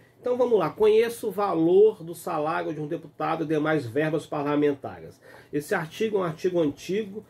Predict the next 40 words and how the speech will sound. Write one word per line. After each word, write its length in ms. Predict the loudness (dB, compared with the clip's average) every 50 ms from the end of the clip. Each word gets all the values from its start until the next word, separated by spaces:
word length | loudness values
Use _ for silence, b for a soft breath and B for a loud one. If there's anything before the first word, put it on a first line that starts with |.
| b b b b b -20 -16
de 120 | -14 -12
cinco 340 | -12 -10 -8 -8 -8 -6 -4
de 80 | -2
dez 160 | 0 0 0 2
de 60 | 2
dois 160 | 0 0 0
mil 120 | -2 -4
e 40 | -4
dezoito. 600 | -6 -8 -2 0 2 2 2 2 -2 -6 -14 -14 -8
Eu 160 | -2 0 2 2
acho 300 | 2 0 -2 -4 -6 -8
que 60 | -4
deva 280 | -2 -2 0 0 -2
ter 220 | -6 -6 -4 -2 -2
algum 320 | -2 -2 -2 -6 -6 -6 -8 -10
tipo 340 | -10 -10 -10 -10 -8 -8 -8
de 80 | -6
alteração 800 | -6 -8 -6 -6 -4 -4 -4 -4 -6 -10 -12 -6 -2 0 0 0
de 100 | 0 0
lá 160 | -2 -4 -4
pra 220 | -4 -8 -10 -12 -12
cá, 400 | -8 -6 -2 -2 -2 -2 -4 -8 -16 _ _ _ _ _ _ _ _ b b b b b b b b b b b b -14
mas 1300 | -6 -4 -2 -2 0 -2 -2 -2 -2 -2 -2 -4 -6 -6 -6 -8 -8 -8 -10 -10 -10 -10 -12 -14 -16 B B B B B B B B B B -20
vamos 400 | -8 -6 -4 -2 -2 -4 -4 -4
tentar 440 | -2 -2 -2 -2 -2 -4 -4 -6 -4
fazer 420 | -4 -2 -2 -2 -2 -2 -2 0
a 40 | 0
leitura 580 | 2 0 0 -2 -4 -6 -4 -2 0 0 0
aqui. 400 | -2 -4 -6 _ -4 -4 -4 -4 -8 _ _ _ _ _ _ _ _ _ _ _ _ _ _ _ _ _ _ _ _ _ _ b b b b b b b b _
Bom, 180 | -18 -18 -16 -8
vamos 400 | -8 -6 -2 0 2 2 2 2
ler 180 | 2 2 2 0
aqui, 260 | 0 -4 -8 -10 -10
tô 160 | -8 -8 -10
passando 420 | -8 -8 -8 -8 -8 -6 -6 -6 -6
aqui 160 | -8 -10 -10
com 100 | -8 -8
a, 120 | -8 -8
com 220 | -8 -10 -12 -12 -12
a 100 | -12